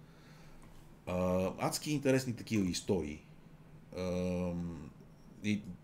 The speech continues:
трябва да се реабилитира тази част от нашето културно, градско, икономическо развитие,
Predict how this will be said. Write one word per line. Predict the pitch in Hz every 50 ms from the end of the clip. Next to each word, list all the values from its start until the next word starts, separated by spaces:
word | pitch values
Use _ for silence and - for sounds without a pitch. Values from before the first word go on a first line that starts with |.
| -
трябва | - 143 127 139 151 143
да | 131 135
се | 131 - - 127 113 - 117 113
реабилитира | 110 107 98 87 82 85 98 98 90 92 85 - - - 143 151 143 135 123 113 101 - - - - - - - - - - - - - -
тази | - 110 113 110 110
част | 104 - - 113 110 - -
от | 107 98 -
нашето | 107 110 107 - - 92 - - -
културно, | - - 95 87 - - 110 110 113 113 107
градско, | 90 85 101 110 107 - - 107
икономическо | 98 92 - - 98 95 95 92 95 101 101 - 92 78 - - 92 90
развитие, | 87 82 78 78 87 92 82 - 85 95 123